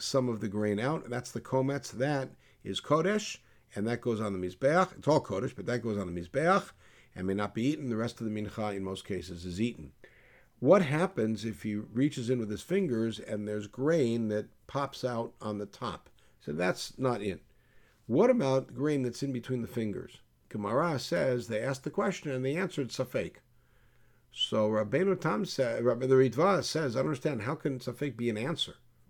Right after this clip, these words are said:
And he says, "Safek here is an answer not because we don't know what to do with it, but because they have too much information."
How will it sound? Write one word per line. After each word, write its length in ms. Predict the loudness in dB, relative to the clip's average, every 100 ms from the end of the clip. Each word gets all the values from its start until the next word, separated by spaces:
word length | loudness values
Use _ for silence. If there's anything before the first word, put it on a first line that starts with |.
| -20 -20 -20 _ _ -20 -20 _ _
And 100 | -6
he 40 |
says, 260 | 0 0 0
"Safek 320 | -2 0 4
here 140 | 8 8
is 100 | 8
an 80 |
answer 320 | 6 4 4 0
not 260 | 0 0
because 380 | -2 0 0 0
we 140 | 0
don't 160 | -2 -2
know 80 | -2
what 140 | -4
to 60 | -2
do 160 | 2 2
with 140 | 2
it, 140 | -2
but 120 | -6 -8
because 300 | -6 -4 -4
they 60 |
have 120 | -4
too 100 | -4
much 200 | -6 -4
information." 420 | -6 -6 -4 -2